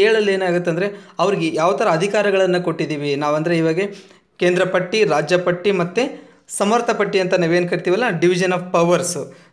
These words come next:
So ಕೇಂದ್ರ ಪಟ್ಟಿ ಮತ್ತು ರಾಜ್ಯ ಪಟ್ಟಿ, ಸಮರ್ಥ ಪಟ್ಟಿಗಳಲ್ಲಿ ಅಧಿಕಾರಗಳನ್ನು ನಾವು ಹೇಗೆ ಹಂಚಿಕೆ ಮಾಡಿದ್ದೀವಿ ಅಂತಕ್ಕಂಥದ್ದನ್ನ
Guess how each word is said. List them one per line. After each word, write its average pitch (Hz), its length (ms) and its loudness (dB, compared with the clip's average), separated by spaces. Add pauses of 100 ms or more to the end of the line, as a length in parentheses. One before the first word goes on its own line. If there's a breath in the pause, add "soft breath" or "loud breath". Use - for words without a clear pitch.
So 175 160 0
ಕೇಂದ್ರ 190 260 0
ಪಟ್ಟಿ 196 300 -2
ಮತ್ತು 190 260 0
ರಾಜ್ಯ 170 280 2
ಪಟ್ಟಿ, 180 340 -2
ಸಮರ್ಥ 170 360 -2
ಪಟ್ಟಿಗಳಲ್ಲಿ 165 540 -2
ಅಧಿಕಾರಗಳನ್ನು 175 640 0
ನಾವು 165 220 0
ಹೇಗೆ 185 300 2
ಹಂಚಿಕೆ 175 420 -2
ಮಾಡಿದ್ದೀವಿ 180 640 2
ಅಂತಕ್ಕಂಥದ್ದನ್ನ 147 800 -4